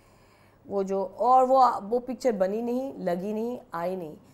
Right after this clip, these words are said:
पर मैंने एंगेज किया उस फिल्म के साथ at least बीस दिन, क्योंकि I was committed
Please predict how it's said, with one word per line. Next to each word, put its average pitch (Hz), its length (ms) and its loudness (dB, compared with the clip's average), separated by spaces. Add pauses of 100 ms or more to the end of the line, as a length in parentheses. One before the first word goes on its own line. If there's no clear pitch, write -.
(180)
पर 240 120 0
मैंने 247 320 -2
एंगेज 226 460 -4
किया 196 240 -2
उस 185 200 -8
फिल्म 180 160 -10
के 175 160 -10
साथ 170 220 -8
at 165 200 -16
least 185 180 -10
बीस 165 300 -12
दिन, 151 180 -12 (840)
क्योंकि 185 240 -6
I 175 80 -2
was 170 120 -6
committed 190 460 -8